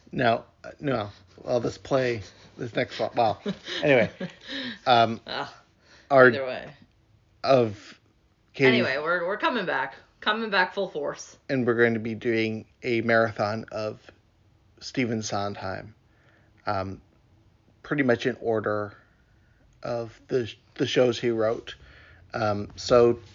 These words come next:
Speaker 1: today we took a, we took a look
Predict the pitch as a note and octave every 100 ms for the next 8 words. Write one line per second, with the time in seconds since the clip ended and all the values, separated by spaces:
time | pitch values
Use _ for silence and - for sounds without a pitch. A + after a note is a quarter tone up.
0 | - - C#3 C#3 C3 B2 A#2 - B2+ A#2+
1 | A#2 A#2 A#2+ - - - - - - -
2 | - - - - - - - - - C#3
3 | - F3+ F#3 E3 D#3+